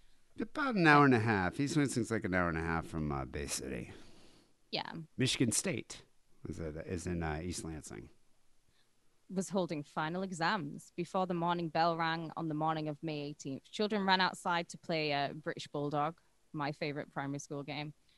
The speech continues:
Speaker 2: or Push the Jew Down the Well. I'm sure that you've <laughs> played that at school.
Speaker 1: My favorite primary school game.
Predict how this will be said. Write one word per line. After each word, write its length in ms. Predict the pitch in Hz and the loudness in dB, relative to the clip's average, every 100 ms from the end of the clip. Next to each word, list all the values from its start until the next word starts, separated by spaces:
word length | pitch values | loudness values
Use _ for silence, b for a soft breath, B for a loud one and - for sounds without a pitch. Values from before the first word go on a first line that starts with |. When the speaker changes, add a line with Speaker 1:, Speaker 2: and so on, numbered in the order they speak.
| _ - | _ 2
Speaker 2:
or 160 | 160 - | 2 2
Push 260 | - 202 - | -2 -2 0
the 120 | 185 | -2
Jew 280 | 175 175 170 | 0 2 2
Down 280 | 180 165 160 | 2 0 0
the 60 | |
Well. 320 | 151 147 151 165 | -2 -2 -2 -4
I'm 120 | 160 | -8
sure 320 | - 160 147 147 - - | -4 -2 0 -4 -12 -14
that 100 | - 151 _ - | -12 -12 _ -12
you've 280 | 160 180 170 | -4 -2 0
<laughs> 200 | 190 196 | -2 2
played 240 | 214 208 214 | 4 6 6
that 200 | 190 247 | 4 2
at 100 | 202 | 0
school. 380 | - - - 107 | -6 -2 2 6
Speaker 1:
My 260 | 113 139 | 8 8
favorite 500 | 139 131 104 85 92 | 8 6 6 4 0
primary 440 | 98 98 87 82 71 | 0 0 0 0 -4
school 280 | - 87 | -2 -2
game. 440 | 78 76 76 76 | -2 -4 -6 -4